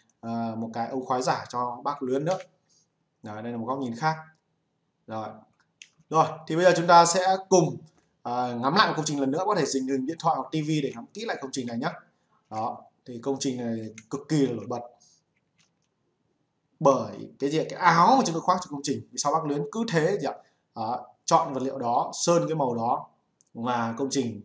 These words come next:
chắc chắn của bác sẽ còn long lanh hơn rất nhiều. Cái, cái nhà vườn mái Thái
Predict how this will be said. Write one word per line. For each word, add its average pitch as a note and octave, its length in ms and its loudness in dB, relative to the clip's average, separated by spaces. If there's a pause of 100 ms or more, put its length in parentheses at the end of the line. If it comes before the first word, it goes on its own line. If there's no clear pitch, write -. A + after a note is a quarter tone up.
chắc F#3+ 140 -10
chắn C#3 220 -2
của A#2 80 -8
bác C3+ 220 -2
sẽ - 100 -14
còn A#2 140 -8
long B2+ 120 -6
lanh B2 120 -6
hơn B2+ 80 -8
rất E3 100 -4
nhiều. C3 280 -2 (380)
Cái, F3+ 300 -8
cái G#3 100 6
nhà F#3+ 120 6
vườn D3 200 6
mái D3+ 120 0
Thái D#3 200 6